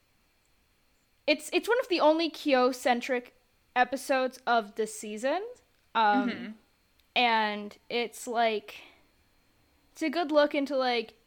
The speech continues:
Speaker 1: damn, this guy has a history of suicidal ideation that can be, uh,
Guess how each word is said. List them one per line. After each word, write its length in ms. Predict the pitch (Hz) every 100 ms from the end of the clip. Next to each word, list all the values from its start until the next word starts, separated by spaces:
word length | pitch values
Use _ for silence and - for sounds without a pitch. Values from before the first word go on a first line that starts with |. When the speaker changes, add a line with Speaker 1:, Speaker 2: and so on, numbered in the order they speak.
| _ -
Speaker 1:
damn, 580 | 233 233 247 262 277 262 220
this 220 | 226 -
guy 360 | 214 214 220
has 580 | 247 208 202 208 - - _ _
a 100 | 202 226
history 500 | 220 - 196 226 220
of 120 | 226
suicidal 580 | - 226 226 220 220 220
ideation 720 | 214 208 208 214 226 247 247
that 200 | 220 -
can 180 | - 214
be, 300 | 208 196 - _ _ _ _ -
uh, 320 | 208 190 139